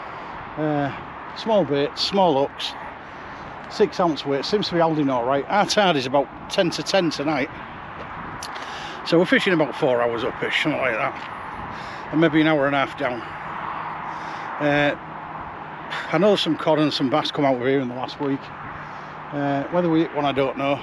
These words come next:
We've got the right baits on anyway, so let's hope we do. Uh, but, um, I'm expecting at least some flatties. So hopefully one of us will get one, and, uh,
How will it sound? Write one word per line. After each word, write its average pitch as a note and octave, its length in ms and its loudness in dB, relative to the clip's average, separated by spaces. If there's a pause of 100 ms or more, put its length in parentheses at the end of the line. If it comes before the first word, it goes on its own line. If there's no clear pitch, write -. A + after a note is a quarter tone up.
(120)
We've - 100 -8
got F3 120 4
the C3+ 80 0
right C3 180 0
baits C3+ 260 -4
on C#3 120 -2
anyway, C3 320 -2
so - 100 -6
let's C3+ 200 -4
hope B2+ 180 -6
we A2 100 -10
do. C#3+ 240 2 (800)
Uh, C#3 320 6 (240)
but, D#3+ 180 4
um, C#3+ 440 6 (760)
I'm E3 120 6
expecting D#3 560 4
at C3+ 100 0
least E3 440 2 (1080)
some C#3+ 160 -2
flatties. C#3+ 500 -2 (500)
So C#3 80 -8 (1300)
hopefully F3 360 -4
one E3 120 -4
of D3+ 80 -4
us C3 80 -10
will C#3+ 140 -8
get C#3+ 200 -8
one, F#3+ 200 -2 (300)
and, D#3 200 -2
uh, D#3 260 0